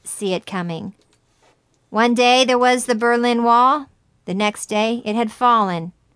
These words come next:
One day there was a Russian Empire, and then suddenly it was dissolved.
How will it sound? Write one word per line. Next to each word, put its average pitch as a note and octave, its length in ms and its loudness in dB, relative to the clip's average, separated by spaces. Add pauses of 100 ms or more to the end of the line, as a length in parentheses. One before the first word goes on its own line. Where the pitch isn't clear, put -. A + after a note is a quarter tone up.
(560)
One G#3 180 0
day A3+ 260 2
there A3 160 2
was G#3+ 200 2
a G#3+ 80 -2
Russian A3 360 0
Empire, A3+ 640 2 (420)
and F#3+ 160 -4
then G#3+ 140 0
suddenly A3 640 0 (160)
it G3+ 80 -4
was G3+ 160 -6
dissolved. G#3 720 -2